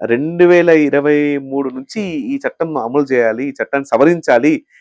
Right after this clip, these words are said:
స్పీకర్ గారి విచక్షణ అధికారాన్ని రద్దు చేయాలి, ఆ అధికారం ఎలక్షన్ కమిషనర్ గారికి ఇవ్వాలి అని ఎప్పటి నుంచో ఫైట్ చేస్తున్నాం. బీఆర్ఎస్ వాళ్ళు పార్టీ ఫిరాయింపు చట్టం అసలు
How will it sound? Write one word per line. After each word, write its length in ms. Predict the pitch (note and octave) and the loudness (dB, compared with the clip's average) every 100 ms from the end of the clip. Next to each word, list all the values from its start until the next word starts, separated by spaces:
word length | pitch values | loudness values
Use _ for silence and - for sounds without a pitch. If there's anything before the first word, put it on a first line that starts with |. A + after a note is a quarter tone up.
| _ | _
స్పీకర్ 400 | - D#3+ F3+ F3+ | 0 2 4 4
గారి 180 | F3 D#3+ | 4 4
విచక్షణ 380 | D3 E3 E3 | 2 0 0
అధికారాన్ని 380 | D#3 D3 D3+ A2+ | -2 0 -2 0
రద్దు 320 | A#2 E3 E3+ | 2 2 4
చేయాలి, 240 | D3+ B2+ C#3+ | 4 4 6
ఆ 160 | A#2+ | 6
అధికారం 560 | A2+ B2+ C#3 E3+ F#3 A#3+ _ _ _ _ _ | 6 2 2 2 0 -4 _ _ _ _ _
ఎలక్షన్ 300 | A#2+ E3 F#3+ | 2 2 2
కమిషనర్ 400 | E3 D3 D3+ D#3+ | 2 0 -2 -2
గారికి 220 | C#3+ B2+ | -2 -2
ఇవ్వాలి 500 | B2+ B2 B2 D#3 D3+ - | -2 0 2 0 -2 -8
అని 160 | C3 C3+ | -8 -6
ఎప్పటి 280 | A2 - D#3+ | -6 -4 -4
నుంచో 160 | F#3 | -2
ఫైట్ 260 | F#3 B2+ A2+ | -2 -2 -2
చేస్తున్నాం. 320 | G2+ - F#2 _ | -8 -12 -20 _
బీఆర్ఎస్ 400 | A#2 D3 D#3+ D#3+ | 2 6 6 6
వాళ్ళు 420 | D#3+ D3+ D3 C#3 - _ _ _ | 4 4 4 2 -2 _ _ _
పార్టీ 200 | A#2+ B2+ | 2 2
ఫిరాయింపు 380 | - D3 C#3 C3+ | 0 0 0 -4
చట్టం 340 | - C#3 B2+ | -4 -6 -4
అసలు 320 | G#2+ - A#2 | -4 -2 -4